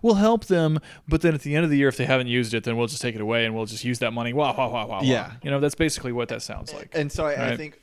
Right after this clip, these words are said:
Speaker 2: I think what this is generally used to pay for is, like, the copays. So it's like,
Speaker 1: Yeah.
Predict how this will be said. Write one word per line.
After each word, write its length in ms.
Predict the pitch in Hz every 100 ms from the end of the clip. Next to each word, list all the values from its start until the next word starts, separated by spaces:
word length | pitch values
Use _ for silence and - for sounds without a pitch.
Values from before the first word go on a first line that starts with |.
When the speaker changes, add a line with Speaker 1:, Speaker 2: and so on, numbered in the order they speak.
| _
Speaker 2:
I 80 | 139
think 160 | 156 147
what 100 | 135
this 140 | 120
is 160 | 117 101
generally 380 | 120 123 113
used 180 | 110 113
to 80 | 110
pay 200 | 113 107
for 200 | 110 104
is, 160 | 101 107
like, 200 | 101 -
the 100 | 104
copays. 560 | 104 107 - 78 80
So 260 | - 110 101
it's 160 | 107
like, 180 | 107 95
Speaker 1:
Yeah. 140 | 110